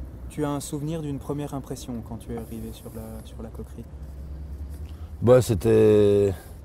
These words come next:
Speaker 2: m-, mon impression, c'était que c'était, c'était, c'était convivial, quoi. C'était,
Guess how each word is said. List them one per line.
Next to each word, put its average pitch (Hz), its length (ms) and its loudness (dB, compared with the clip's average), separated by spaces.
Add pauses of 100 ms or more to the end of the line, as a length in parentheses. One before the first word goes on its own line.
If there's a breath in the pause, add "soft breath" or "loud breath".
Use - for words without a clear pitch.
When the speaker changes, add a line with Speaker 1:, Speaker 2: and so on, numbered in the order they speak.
(880 loud breath)
Speaker 2:
m-, 110 180 4
mon 113 280 8
impression, 113 500 2
c'était 107 320 -2
que 92 60 -2
c'était, 90 260 -4
c'était, 90 680 -2
c'était 87 280 -4
convivial, 87 500 4
quoi. 87 160 -2
C'était, 90 400 -2